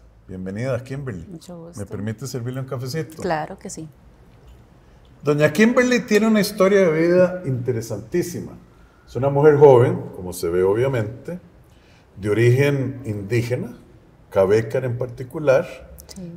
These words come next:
Speaker 1: que ha llevado palo en la vida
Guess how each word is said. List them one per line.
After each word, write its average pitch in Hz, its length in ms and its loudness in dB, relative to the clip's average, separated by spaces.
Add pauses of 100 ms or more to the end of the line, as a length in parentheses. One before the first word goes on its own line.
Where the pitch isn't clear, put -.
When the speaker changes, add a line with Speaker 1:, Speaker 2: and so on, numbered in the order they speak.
(140)
Speaker 1:
que 123 100 2
ha 123 80 6
llevado 170 1080 6 (1400)
palo 123 420 6 (460)
en 101 160 -10
la 92 120 2
vida 117 320 2